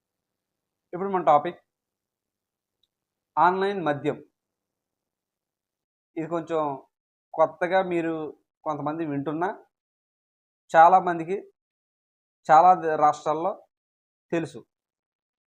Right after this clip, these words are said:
ఇప్పుడు మన ఇండియా వైడ్ చూసుకుంటే ఆంధ్రప్రదేశ్లో అయితే లేదు, కానీ మన ఒడిషా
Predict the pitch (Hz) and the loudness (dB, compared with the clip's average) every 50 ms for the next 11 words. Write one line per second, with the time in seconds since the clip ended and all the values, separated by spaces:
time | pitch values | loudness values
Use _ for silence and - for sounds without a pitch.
0 | _ _ _ _ - 165 170 190 202 202 202 202 190 180 180 185 185 180 185 196 | _ _ _ _ -10 -8 -4 -2 -2 -2 -2 -4 -4 -2 -2 -2 -2 -2 0 2
1 | 214 220 214 214 208 - 190 185 175 - - 175 170 185 196 - - _ _ _ | 2 4 4 4 2 0 -2 -8 -8 -8 -10 -10 -8 -8 -10 -10 -10 _ _ _
2 | _ _ _ _ _ _ _ _ _ _ _ _ _ _ _ _ _ _ _ _ | _ _ _ _ _ _ _ _ _ _ _ _ _ _ _ _ _ _ _ _
3 | _ _ _ - - 131 156 185 202 214 214 220 226 220 208 220 214 208 208 196 | _ _ _ -10 -4 0 2 4 4 6 6 6 4 2 0 0 0 0 0 0
4 | 208 202 185 175 175 175 175 170 165 175 208 - - _ _ _ _ _ _ _ | 0 0 2 2 0 0 0 -2 -4 -4 -8 -10 -14 _ _ _ _ _ _ _
5 | _ _ _ _ _ _ _ _ _ _ _ _ _ _ _ _ _ _ _ - | _ _ _ _ _ _ _ _ _ _ _ _ _ _ _ _ _ _ _ -8
6 | - 156 165 170 160 156 151 165 185 202 220 208 - 220 208 202 190 - - | -4 -2 0 0 0 0 0 0 0 0 0 0 2 6 6 6 6 4 0